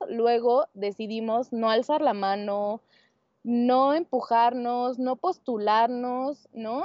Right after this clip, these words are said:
O, o, por ejemplo, en un tema de, de salario, es como, pues bueno, yo quiero este salario. Y para mí, o sea, no me importa si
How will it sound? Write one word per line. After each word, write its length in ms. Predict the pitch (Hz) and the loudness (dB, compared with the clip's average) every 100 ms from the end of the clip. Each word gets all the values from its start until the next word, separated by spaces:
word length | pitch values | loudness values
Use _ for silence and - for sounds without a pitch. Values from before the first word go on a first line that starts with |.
| 466 | -2
O, 240 | 208 202 202 202 | 2 4 4 4
o, 100 | 202 | 2
por 180 | 220 | -2
ejemplo, 480 | 220 240 240 240 233 | 0 -2 0 4 4
en 140 | 233 254 | 4 0
un 120 | 269 | 0
tema 320 | 311 311 285 | 0 2 4
de, 260 | 202 196 170 | 4 2 -2
de 200 | 196 185 | -4 -4
salario, 840 | - - 175 190 208 220 254 320 | -6 -2 0 2 0 0 2 2
es 140 | 277 - | 0 -4
como, 380 | 254 240 196 - _ _ _ | -6 -4 -4 -6 _ _ _
pues 140 | 226 202 | -18 -2
bueno, 320 | 302 339 202 | 0 0 -2
yo 160 | 220 311 | -4 -2
quiero 200 | 403 339 | -2 -2
este 180 | 339 | -4
salario. 520 | 294 185 190 180 143 - _ _ | -2 0 0 -2 -8 -14 _ _
Y 140 | 240 196 | -12 -4
para 260 | 202 202 | -2 -2
mí, 320 | 220 254 311 453 - | -2 -4 -4 -6 -8
o 80 | 214 | -8
sea, 120 | 220 | -4
no 120 | 233 277 | -2 0
me 100 | 311 | -2
importa 500 | 269 254 254 269 294 | 0 0 4 2 2
si 480 | 233 202 196 196 | -4 -8 -8 -8